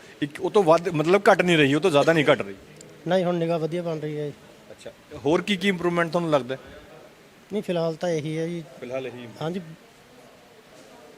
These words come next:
Speaker 1: ਜੀ।
Speaker 2: ਨਿਗਾਹ ਬਣਨੀ ਸਟਾਰਟ ਹੋ ਗਈ ਹੁਣ।
Speaker 1: ਮਤਲਬ ਹੁਣ ਬਣਨੀ ਸ਼ੁਰੂ ਹੋ ਗਈ?
Speaker 2: ਬਣੀ ਜਾਊਗੀ, ਹਾਂਜੀ।
Speaker 1: ਡਾਕਟਰ ਸਾਹਿਬ ਨੇ ਕੀ ਕਿਹਾ?
Speaker 2: ਕਹਿੰਦੇ, ਅਹ,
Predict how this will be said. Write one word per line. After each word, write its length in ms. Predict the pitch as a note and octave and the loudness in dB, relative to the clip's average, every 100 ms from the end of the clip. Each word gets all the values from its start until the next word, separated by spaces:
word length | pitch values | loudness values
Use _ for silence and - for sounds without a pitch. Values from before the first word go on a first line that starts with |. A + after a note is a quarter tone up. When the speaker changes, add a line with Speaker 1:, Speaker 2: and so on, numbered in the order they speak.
| - - - | -20 -20 -14
Speaker 1:
ਜੀ। 80 | - | -2
Speaker 2:
ਨਿਗਾਹ 280 | E3+ G3 G3+ | 2 4 4
ਬਣਨੀ 260 | F3+ G3 | 4 0
ਸਟਾਰਟ 320 | F#3 F3+ F3 | -2 0 0
ਹੋ 120 | F3+ E3+ | 0 -2
ਗਈ 120 | F#3 | -2
ਹੁਣ। 140 | F#3+ E3+ - - - | -4 -6 -10 -20 -14
Speaker 1:
ਮਤਲਬ 180 | C3 D#3+ | -6 0
ਹੁਣ 100 | D#3+ | 2
ਬਣਨੀ 260 | D3+ D3 E3+ | 4 4 4
ਸ਼ੁਰੂ 240 | E3+ G#3+ | 4 4
ਹੋ 80 | A3 | 2
ਗਈ? 120 | G3+ F3 | -2 -6
Speaker 2:
ਬਣੀ 240 | F3 E3+ | -2 0
ਜਾਊਗੀ, 320 | F3 D3+ C#3+ D3+ | 0 -2 -4 -6
ਹਾਂਜੀ। 260 | C#3+ C#3 - - - | -8 -10 -14 -20 -10
Speaker 1:
ਡਾਕਟਰ 160 | B2+ C3 | -4 0
ਸਾਹਿਬ 140 | E3 | 2
ਨੇ 80 | F3+ | 0
ਕੀ 140 | D#3+ | -4
ਕਿਹਾ? 180 | D#3+ D#3+ - - - - - | -6 -8 -14 -20 -20 -20 -14
Speaker 2:
ਕਹਿੰਦੇ, 220 | - E3+ F#3 | -6 -2 -4
ਅਹ, 720 | E3+ - E3 F3 D#3 D3 | -6 -18 -12 -6 -2 0